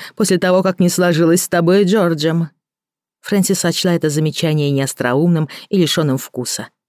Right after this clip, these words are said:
и промолчала. «Не хотела тебя обидеть», добавила Элис, смягчив тон. «Все в порядке. Бог мой», Фрэнсис задумалась. «Маме уже за сорок. Не понимаю, зачем ей еще раз идти на такой риск».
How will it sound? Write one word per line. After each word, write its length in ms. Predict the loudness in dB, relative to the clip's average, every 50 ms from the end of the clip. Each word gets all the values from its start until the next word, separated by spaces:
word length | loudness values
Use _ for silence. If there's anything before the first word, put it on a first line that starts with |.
| _ _
и 80 | -8 -4
промолчала. 720 | -4 -2 -2 -2 -4 -6 -8 -8 -8 -8 -8 -10 -12 -14 -18 _ _ _ _ _ _ _ _ _ _ _ _ _ _ _ _ _ _ 0
«Не 220 | 2 4 4 4
хотела 400 | 2 0 -2 0 0 -2 -2 -2
тебя 220 | -4 -6 -4 -4 -4
обидеть», 540 | -4 -4 -4 -4 -6 -6 -6 -6 -8 -8 -12 _ _ _ _ _
добавила 400 | -6 -4 -2 0 0 0 0 0
Элис, 300 | 0 0 0 0 0 -2
смягчив 520 | -4 -6 -6 -8 -6 -6 -8 -8 -8 -10 -10 _
тон. 300 | -10 -10 -8 -10 -12 -14 _ _ _ _ _ _ _ _ _ _ _ _ _ _
«Все 160 | -4 -4 -4
в 80 | -4 -4
порядке. 560 | -4 -4 -4 -6 -8 -12 -14 -16 -18 -18 -20 _ _ _ _ _ _ _ _ _ _ _
Бог 320 | 0 0 0 0 -2 -4 -6
мой», 260 | -8 -8 -10 -12 _ _ _ _ _ _ _ _
Фрэнсис 360 | -4 -4 -4 -2 -2 -6 -4
задумалась. 640 | -2 -4 -2 -2 -2 -4 -4 -6 -6 -8 -8 -10 -12 _ _ _ _ _ _ _ _
«Маме 280 | 0 2 4 4 4 4
уже 180 | 2 2 0 0
за 140 | 0 -2
сорок. 440 | -2 -4 -4 -6 -6 -6 -10 -14 -18 _ _ _ _ _ _ _
Не 100 | -6 -6
понимаю, 460 | -2 0 0 2 2 2 2 2 2 2
зачем 320 | 0 0 0 0 0 2
ей 160 | 2 2 2
еще 260 | 2 0 0 0 0
раз 220 | 0 0 0 -2 -2
идти 220 | -2 -2 -2 -2
на 120 | -2 0 -2
такой 360 | -4 -6 -4 -2 0 0 0
риск». 400 | 0 -2 -2 -4 -8 -12 -14